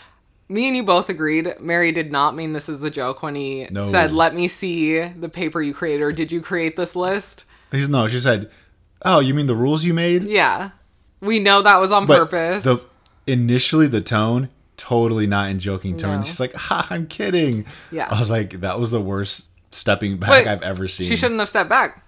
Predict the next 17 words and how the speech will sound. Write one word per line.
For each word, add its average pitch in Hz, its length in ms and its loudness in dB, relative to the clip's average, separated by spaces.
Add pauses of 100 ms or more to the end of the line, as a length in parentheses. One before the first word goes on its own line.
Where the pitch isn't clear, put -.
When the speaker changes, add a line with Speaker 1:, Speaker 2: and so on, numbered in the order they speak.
Speaker 1:
She - 180 -10
should 190 180 -6
have 185 100 -4
stayed, 185 320 -8
stayed 180 240 -6
with 220 160 -6
it. 160 160 -6 (480)
Who 277 120 -10
cares? 285 420 -2
It, 202 140 -2
it, 208 120 -4 (280)
yeah, 214 340 4
she - 140 -8
did 226 140 0
make 170 180 -4
them 147 120 -6
up. 127 220 -6